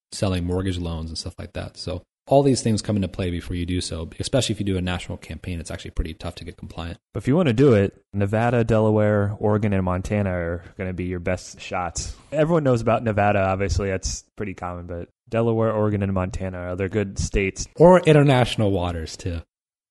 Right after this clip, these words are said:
Speaker 1: Just take a boat out there. I've heard that's pretty good.
Speaker 2: Yeah, that's true.
Speaker 1: Okay, well, that's our episode.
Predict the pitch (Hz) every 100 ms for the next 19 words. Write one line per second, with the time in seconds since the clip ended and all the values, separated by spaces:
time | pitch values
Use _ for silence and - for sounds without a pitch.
0 | - 92 - 104 95 87 85 82 80 87
1 | 80 87 92 85 82 - 82 80 85 85
2 | - 110 120 - - 82 - _ _ -
3 | - 143 107 127 - 123 107 - - -
4 | 87 87